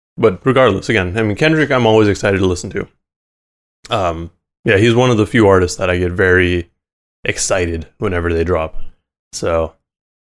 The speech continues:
whenever there's an announcement, you know, I'm gonna be wilding out. <laughs> Uh, speaking of Kendrick, though, I guess, uh,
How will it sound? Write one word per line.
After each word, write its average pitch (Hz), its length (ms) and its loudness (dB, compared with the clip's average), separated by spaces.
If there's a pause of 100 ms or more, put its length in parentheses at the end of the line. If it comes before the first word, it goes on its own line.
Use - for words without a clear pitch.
whenever 95 300 2
there's 87 200 2
an 87 80 -2
announcement, 85 680 -4
you 101 80 -4
know, 85 200 -2
I'm 82 120 -4
gonna 82 160 -4
be 78 280 -8 (160)
wilding 82 340 -2
out. 80 220 -8 (200)
<laughs> - 200 4 (960)
Uh, - 260 -8 (200)
speaking 160 340 2
of 127 100 0
Kendrick, 107 300 0
though, 95 160 0
I 90 80 0
guess, 98 320 -2
uh, 87 240 -2